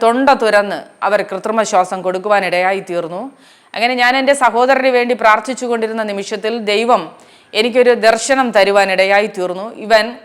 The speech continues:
കർത്താവിനെ, ആമേൻ, ജലത്തിലിറങ്ങി, ആമേൻ, യേശുവിൻ്റെ നാമത്തിൽ സ്നാനപ്പെടുന്ന ഒരു കാഴ്ച കർത്താവ് എനിക്ക് തരുവാനിടയായി. ആ ദർശനപ്രകാരം പന്ത്രണ്ടാമത്തെ ദിവസം ഞാൻ ആ വെന്റിലേറ്റർ,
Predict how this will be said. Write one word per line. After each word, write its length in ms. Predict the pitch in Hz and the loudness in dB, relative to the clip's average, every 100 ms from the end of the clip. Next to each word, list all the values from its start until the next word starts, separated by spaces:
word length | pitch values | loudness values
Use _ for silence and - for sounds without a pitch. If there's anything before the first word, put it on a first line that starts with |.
| - | -4
കർത്താവിനെ, 680 | 202 220 226 226 226 214 165 - _ _ _ _ - | -2 4 4 4 2 -2 -4 -10 _ _ _ _ 0
ആമേൻ, 260 | 208 220 214 190 170 | 2 2 0 -2 0
ജലത്തിലിറങ്ങി, 800 | 226 247 269 226 220 214 208 151 - _ - | 2 2 2 2 4 2 -2 -8 -12 _ -6
ആമേൻ, 140 | 202 202 | -4 -2
യേശുവിൻ്റെ 440 | 208 214 233 226 208 190 | -2 -2 -4 -2 2 4
നാമത്തിൽ 360 | 214 233 226 - | 4 2 0 -6
സ്നാനപ്പെടുന്ന 680 | 208 208 247 262 233 214 208 175 180 | -2 0 2 0 -2 -2 -2 -2 -2
ഒരു 140 | 190 180 | -4 0
കാഴ്ച 320 | 190 226 226 185 | 0 0 -4 -2
കർത്താവ് 380 | 190 185 202 196 185 | -2 0 0 0 -4
എനിക്ക് 180 | 175 170 | -8 -2
തരുവാനിടയായി. 800 | 175 185 196 185 180 180 185 220 - - _ _ - | -2 0 -2 0 0 0 -2 -4 -12 -20 _ _ 2
ആ 40 | 254 214 | 2 2
ദർശനപ്രകാരം 840 | 220 220 247 247 214 202 202 220 233 208 | -2 -2 -4 0 0 2 2 0 0 -2
പന്ത്രണ്ടാമത്തെ 640 | 202 220 226 240 233 220 190 | 0 0 4 4 2 0 0
ദിവസം 340 | 196 196 185 - - _ _ _ _ _ _ - 175 | 0 0 -4 -6 -18 _ _ _ _ _ _ -18 -4
ഞാൻ 180 | 202 202 - - _ _ _ _ _ | -2 -2 -6 -18 _ _ _ _ _
ആ 120 | 196 220 220 | 4 4 4
വെന്റിലേറ്റർ, 640 | 226 247 240 240 240 | 2 6 6 6 6